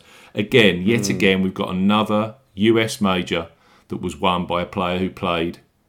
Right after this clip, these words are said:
Speaker 1: the week before that particular victory. So with the U S Open in mind, we've got some quite clear indicators here.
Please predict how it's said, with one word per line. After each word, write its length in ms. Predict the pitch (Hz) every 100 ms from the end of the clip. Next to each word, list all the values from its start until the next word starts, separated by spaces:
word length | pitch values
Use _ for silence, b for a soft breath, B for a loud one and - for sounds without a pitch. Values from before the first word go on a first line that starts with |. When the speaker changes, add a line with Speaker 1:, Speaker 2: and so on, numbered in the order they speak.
| _ _ _
Speaker 1:
the 60 | 78
week 380 | 82 87 - _ -
before 560 | - - 85 80 71 _
that 260 | - 85 -
particular 440 | - - - 85
victory. 420 | 78 71 - - - _ _ _ _ _ b b b b b b b b -
So 200 | 110 104
with 200 | 98 101
the 60 |
U 140 | 101 123
S 100 | 113
Open 360 | 135 151 - 95
in 100 | 85
mind, 460 | 80 73 85 123 - _ _ _ _ _ -
we've 120 | 98
got 160 | 135
some 140 | 131 117
quite 380 | 113 117 - -
clear 360 | - 123 113
indicators 680 | 104 123 120 104 90 87 85 -
here. 260 | 82 90